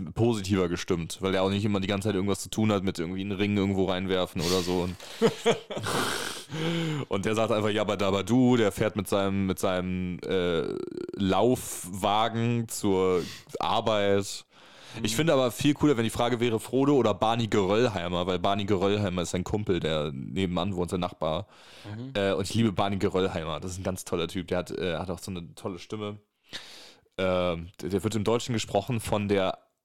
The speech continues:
Speaker 1: äh, Ursynchronstimme von Ernie.
Speaker 2: Ah.
Speaker 1: Ja, die haben deswegen halt beide so eine hohe Stimme.
Speaker 2: Ach so.
Speaker 1: Ja, Fritz.
Speaker 2: Das hört sich eher an wie Tata aus, aus, äh,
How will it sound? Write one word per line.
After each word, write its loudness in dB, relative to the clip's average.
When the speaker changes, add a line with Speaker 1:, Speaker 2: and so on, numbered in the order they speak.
Speaker 1:
äh, 2
Ursynchronstimme 2
von -2
Ernie. -2
Speaker 2:
Ah. -8
Speaker 1:
Ja, -2
die 0
haben -2
deswegen -4
halt -4
beide -2
so 0
eine 0
hohe 0
Stimme. -4
Speaker 2:
Ach -20
so. -10
Speaker 1:
Ja, 0
Fritz. -2
Speaker 2:
Das -4
hört -8
sich -6
eher -2
an -4
wie -6
Tata -4
aus, -8
aus, -10
äh, -10